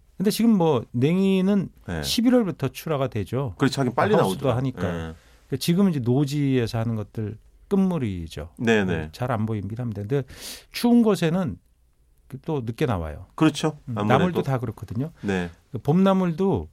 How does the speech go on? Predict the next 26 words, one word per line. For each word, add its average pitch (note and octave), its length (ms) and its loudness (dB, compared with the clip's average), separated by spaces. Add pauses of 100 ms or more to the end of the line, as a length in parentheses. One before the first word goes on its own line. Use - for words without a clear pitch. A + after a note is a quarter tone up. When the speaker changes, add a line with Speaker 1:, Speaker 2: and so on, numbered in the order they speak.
(100)
Speaker 1:
제일 E3 220 0
먼저 C#3+ 260 4
나오는 C3+ 260 2
게 C3 80 -2
남도에서 B2 1300 0 (140)
Speaker 2:
음. A#2+ 180 4
Speaker 1:
섬 G3+ 400 2
같은 A#2 300 -6
데서 - 280 -12 (120)
Speaker 2:
아. - 300 -2
Speaker 1:
묘지는 B2+ 340 2
그게 - 200 -12
빨리 A#2 240 -8
나와요. D2+ 420 -12
Speaker 2:
파릇파릇하게. - 680 -12
Speaker 1:
예, - 20 -4
하우스는 G3 540 -2
뭐 F#2+ 200 -6
다 - 220 -14
틀리죠. D3+ 300 -10
가온하게 G#2 460 -2
따라 G2+ 240 -12
틀리니까. C3+ 400 -8
Speaker 2:
그렇죠. G#2 360 -4 (460)
Speaker 1:
그래서 - 220 -16
그걸 D3 80 -2